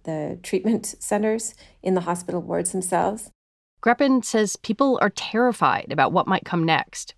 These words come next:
Speaker 2: mass testing followed by lockdowns, as the government tries to get case levels down to zero.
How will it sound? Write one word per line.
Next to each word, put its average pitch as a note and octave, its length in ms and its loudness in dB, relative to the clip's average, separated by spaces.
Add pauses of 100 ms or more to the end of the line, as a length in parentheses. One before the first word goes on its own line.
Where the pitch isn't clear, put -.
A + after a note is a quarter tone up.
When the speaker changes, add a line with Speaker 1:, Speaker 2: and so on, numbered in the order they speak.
(120)
Speaker 2:
mass D3 320 -4
testing G3 760 2
followed D3 300 0
by C3+ 140 -2
lockdowns, D3 720 2 (440)
as F3+ 140 0
the G3+ 80 0
government G3+ 440 2
tries F#3+ 480 2
to - 120 -6
get F#3+ 180 2
case - 320 0
levels D#3 360 0
down C#3 360 -4
to D3+ 160 -4
zero. C#3+ 420 -10